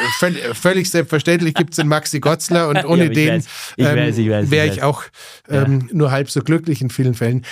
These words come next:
Speaker 1: Also, nee, lange Rede, kurzer Sinn, die meisten haben ja irgendwie einen anderen Beruf und machen
Speaker 2: Ja.
Speaker 1: dann Biohacking dazu und bei uns ist es halt so, wir arbeiten wirklich als Coaches, wir gehen in die Einzelgespräche rein, wir schauen uns die Leute an und nutzen dann das ganze Wissen.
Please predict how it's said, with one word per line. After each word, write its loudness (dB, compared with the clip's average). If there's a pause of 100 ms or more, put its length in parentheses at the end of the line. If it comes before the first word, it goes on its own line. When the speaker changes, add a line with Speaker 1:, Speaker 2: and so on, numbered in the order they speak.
(120)
Speaker 1:
Also, -2 (100)
nee, -2 (180)
lange -2
Rede, 0
kurzer -2
Sinn, 2 (260)
die 0
meisten -2
haben -2
ja 0
irgendwie -2
einen -2
anderen -2
Beruf -2
und -4
machen -2
Speaker 2:
Ja. -2
Speaker 1:
dann -6
Biohacking -4
dazu -2
und 2
bei -4
uns -4
ist -6
es -6
halt 0
so, -4
wir 0
arbeiten -2
wirklich -6
als -4 (260)
Coaches, 2 (240)
wir 0
gehen 0 (220)
in -2
die -2
Einzelgespräche -2
rein, 0
wir -4
schauen -2
uns -4
die -10
Leute -4
an 0
und -2
nutzen -2
dann -8
das -8
ganze -8
Wissen. -8